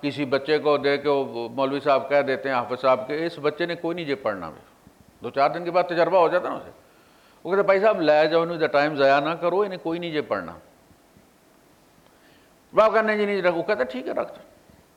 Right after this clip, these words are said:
رہنے تو میرا کیا ہے، جہاں ڈیڑھ سو بچہ پڑھ رہا ہے یہ بھی پڑھتا رہے گا۔ اور پھر جب وہ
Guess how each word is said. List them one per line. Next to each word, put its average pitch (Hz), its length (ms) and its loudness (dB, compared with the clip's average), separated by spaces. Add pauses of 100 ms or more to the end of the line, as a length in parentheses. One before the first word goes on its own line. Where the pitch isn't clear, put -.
(300)
رہنے 262 140 2
تو 320 100 -2
میرا 226 220 4
کیا 175 260 0
ہے، - 120 -10 (400)
جہاں 117 160 -10
ڈیڑھ 156 260 0
سو 180 100 0
بچہ 151 200 0 (100)
پڑھ 151 120 4
رہا 151 80 4
ہے 135 60 2
یہ 135 100 -2
بھی 175 100 -4
پڑھتا 170 320 -4
رہے 160 140 -6
گا۔ - 60 -16 (720)
اور 139 100 -2
پھر 175 200 2
جب 156 300 2
وہ 147 140 4